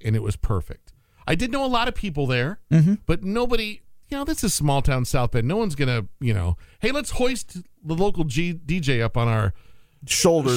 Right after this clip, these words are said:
Speaker 2: and
Speaker 1: shoulders
Speaker 2: carry
Speaker 1: and
Speaker 2: him
Speaker 1: walk
Speaker 2: around.
Speaker 1: him through the
Speaker 2: Yeah.
Speaker 1: aisles." You know, I was, I mean, some very cool people walked up and said that they listen every morning, and I, I was very grateful for that. This is a thankless job. Uh,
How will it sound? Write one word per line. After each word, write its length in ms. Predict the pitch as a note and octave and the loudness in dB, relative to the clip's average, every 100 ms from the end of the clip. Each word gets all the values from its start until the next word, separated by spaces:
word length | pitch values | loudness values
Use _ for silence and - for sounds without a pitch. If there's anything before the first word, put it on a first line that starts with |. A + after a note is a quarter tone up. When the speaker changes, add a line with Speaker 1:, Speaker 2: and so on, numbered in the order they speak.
| A#2+ | 4
Speaker 2:
and 80 | C3+ | 4
Speaker 1:
shoulders 200 | C3 C3+ | 6 4
Speaker 2:
carry 160 | C3 | 4
Speaker 1:
and 80 | B2+ | 6
Speaker 2:
him 60 | C3+ | 6
Speaker 1:
walk 140 | - | 6
Speaker 2:
around. 140 | A#2+ - | 6 2
Speaker 1:
him 60 | |
through 160 | F3 F3+ | 2 2
the 60 | E3+ | 4
Speaker 2:
Yeah. 100 | D#3+ | 2
Speaker 1:
aisles." 320 | D3+ A#2+ A2+ | 0 -2 -4
You 260 | A#3 B3 C4 | -6 -4 -2
know, 100 | B3+ | -2
I 120 | B3 | 0
was, 240 | A#3 G3 - | -2 -2 -4
I 80 | E3+ | -2
mean, 260 | E3+ D#3+ | -2 -4
some 200 | B2+ D3 | -4 -4
very 420 | A#2+ D3+ G3+ G#3+ F3 | -2 0 0 -2 -6
cool 260 | - G3 | -4 -2
people 300 | - F3+ F#3 | -2 -2 -2
walked 240 | F3 E3+ F#3 | 0 0 -2
up 120 | - | -8
and 80 | D3 | -2
said 260 | D#3+ C3 - - - _ | -2 -2 -6 -14 -20 _
that 140 | - A#2+ | -2 2
they 100 | B2+ | 2
listen 320 | C#3 D#3+ E3+ | 2 0 -2
every 200 | E3 D3+ | -4 -2
morning, 400 | C#3+ D3+ E3+ G3 | 0 -2 -4 -6
and 180 | C3 A#2 - | -10 -12 -8
I, 260 | B2 B2 A#2+ - | -6 -4 -4 -2
I 120 | A2 | 0
was 160 | G#2+ F#2 | 0 0
very 240 | A2+ C3+ | 0 0
grateful 400 | A2+ C3+ E3 D3+ | 0 -2 -2 -4
for 100 | C3 | -2
that. 220 | C3+ D3 - | -2 -2 -2
This 140 | G#2 | -2
is 100 | G2+ | 0
a 100 | G2 | 0
thankless 600 | F2 C3 C3+ C#3+ D3+ C3+ | 0 -2 -2 -2 -2 -2
job. 460 | - A#2 A2+ C#3 E3+ - - - _ | 0 0 2 0 -4 -12 -20 -20 _
Uh, 420 | - A2 G#2+ G#2 | 0 0 2 0